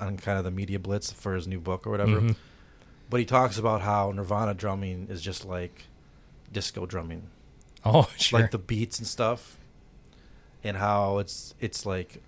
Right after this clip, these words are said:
Speaker 1: uh, those type of beats can translate,
Speaker 2: Mm-hmm.
Speaker 1: you know. And I think, um, I don't know,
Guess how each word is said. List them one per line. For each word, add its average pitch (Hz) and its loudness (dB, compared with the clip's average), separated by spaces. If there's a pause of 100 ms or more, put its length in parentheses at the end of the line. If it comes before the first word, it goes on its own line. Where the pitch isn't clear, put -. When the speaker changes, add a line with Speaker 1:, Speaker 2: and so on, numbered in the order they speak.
Speaker 1:
uh, 87 -4 (1040)
those 110 -2
type 110 0
of 90 -4
beats 101 -2 (400)
can 104 -8
translate, 90 -2 (300)
Speaker 2:
Mm-hmm. 98 2
Speaker 1:
you 101 0
know. 90 0
And 101 -2
I 98 2
think, 104 -2 (920)
um, 87 -4 (1200)
I 123 0
don't 120 4
know, 87 -2